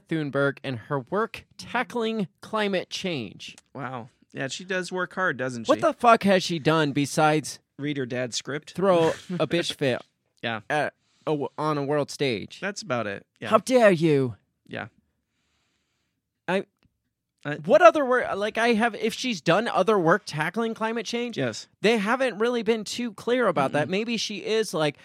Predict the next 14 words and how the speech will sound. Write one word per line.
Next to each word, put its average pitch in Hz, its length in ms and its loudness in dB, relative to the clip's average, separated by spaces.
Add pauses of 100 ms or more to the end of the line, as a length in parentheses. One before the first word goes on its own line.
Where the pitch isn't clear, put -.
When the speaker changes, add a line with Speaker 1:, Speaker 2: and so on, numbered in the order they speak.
(180)
Speaker 1:
out 156 200 -2
there 160 200 0
in 170 140 0
the 160 60 -2
rainforest 139 520 -2
saving 170 480 -4
the 139 80 -6
frogs 170 420 2
as 147 180 0
we 143 120 -2
know 147 300 2
it. 262 200 0
Speaker 2:
<sighs> - 20 -8
I, 165 100 -10